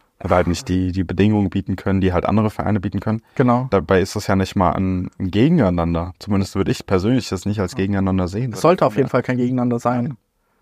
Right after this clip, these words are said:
Speaker 1: Es kann nicht sein, dass wenn du hier, keine Ahnung, irgendwo im Odenwald wohnst, es da beispielsweise keinen näheren Verein gibt und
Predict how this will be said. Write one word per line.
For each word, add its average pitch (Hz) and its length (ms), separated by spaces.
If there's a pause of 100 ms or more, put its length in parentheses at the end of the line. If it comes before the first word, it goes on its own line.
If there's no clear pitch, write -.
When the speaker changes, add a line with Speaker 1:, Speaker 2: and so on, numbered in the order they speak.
(280)
Speaker 1:
Es - 100
kann 104 120
nicht 110 140
sein, 101 220
dass 120 160
wenn 104 100
du 107 80
hier, 104 240
keine 98 320
Ahnung, 113 320
irgendwo 101 340
im 101 140
Odenwald 107 420
wohnst, 113 460 (500)
es - 80
da 95 180
beispielsweise 101 760 (400)
keinen 92 440
näheren 98 540
Verein 92 480
gibt 131 260
und 110 440